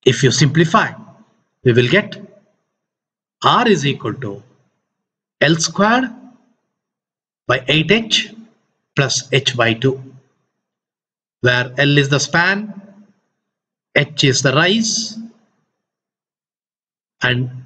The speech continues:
R radius can be calculated. If you consider any point D,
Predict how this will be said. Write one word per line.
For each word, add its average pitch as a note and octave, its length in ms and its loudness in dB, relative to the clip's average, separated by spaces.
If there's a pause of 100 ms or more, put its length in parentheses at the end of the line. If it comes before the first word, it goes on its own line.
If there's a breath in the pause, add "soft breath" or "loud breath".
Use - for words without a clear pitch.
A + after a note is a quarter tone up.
R B2+ 460 0
radius C3 480 0
can A2+ 180 -2
be C#3 100 -2
calculated. G2+ 680 -4 (1900)
If F#3+ 120 4
you B3 100 6
consider C#4+ 500 2
any A#3+ 300 4
point G3+ 500 2
D, G#3 320 0